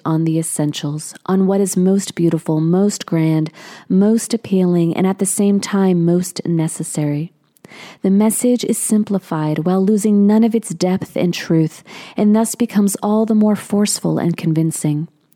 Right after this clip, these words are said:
The luminous core of that message is the beauty of the saving love of God made manifest in Jesus Christ, who died and rose from the dead. At times, the only quotes we find cited from this saint are secondary to her message,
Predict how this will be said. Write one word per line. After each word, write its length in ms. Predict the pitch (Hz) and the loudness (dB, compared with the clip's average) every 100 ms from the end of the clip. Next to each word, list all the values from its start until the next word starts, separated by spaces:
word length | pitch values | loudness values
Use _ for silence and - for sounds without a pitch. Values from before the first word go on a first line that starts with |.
| - - - - | -20 -20 -10 -2
The 100 | 180 | 2
luminous 580 | 190 208 240 254 247 | 4 4 4 4 2
core 380 | - - 220 220 | -4 -2 0 2
of 100 | 202 | 0
that 200 | 190 190 | -2 -2
message 580 | 180 180 185 - 165 160 | 0 0 0 0 0 0
is 180 | - 190 | -4 -4
the 100 | 180 | -4
beauty 560 | 165 175 190 208 226 226 | -2 2 4 4 4 2
of 100 | 180 | -2
the 80 | 175 | -4
saving 520 | - 190 196 208 196 | -2 0 2 2 2
love 200 | 185 180 | 2 0
of 160 | 180 | -2
God 420 | - 170 165 160 165 - - - | -2 -2 0 0 -2 -10 -16 -2
made 300 | 196 202 180 | 2 2 2
manifest 640 | 190 208 220 - 220 - | 2 2 0 0 -2 0
in 140 | 190 180 | -2 0
Jesus 380 | 185 185 185 - | 2 2 0 -4
Christ, 460 | - 165 165 - | -6 -2 -2 -2
who 120 | - | -4
died 500 | 170 180 170 175 185 | -2 -2 0 2 0
and 240 | - 185 165 | 0 0 2
rose 360 | 175 175 165 | 2 2 0
from 160 | - 160 | -2 -4
the 100 | 156 | -2
dead. 360 | 160 156 147 - _ _ _ - - - | -2 -2 -4 -8 _ _ _ -20 -20 -10
At 220 | - 220 - | -4 -4 -2
times, 480 | - 269 233 202 | 0 4 4 2
the 140 | - - | 0 0
only 280 | 247 294 320 | 2 4 2
quotes 520 | - 214 202 - - | 0 -2 -2 -2 -2
we 100 | 185 | -2
find 400 | 180 175 175 170 | -2 0 2 0
cited 460 | - 185 185 214 214 | -2 -2 2 0 0
from 220 | 180 175 | -2 0
this 180 | 175 170 | 0 -2
saint 420 | - 151 156 - - | -2 -2 -2 -6 -6
are 100 | 175 | -6
secondary 720 | 170 - 262 277 208 151 143 139 | -4 -4 -2 0 2 2 0 -4
to 120 | 160 | -4
her 160 | 160 151 | -4 -2
message, 580 | 151 160 - 90 - | 0 -2 -4 -6 -8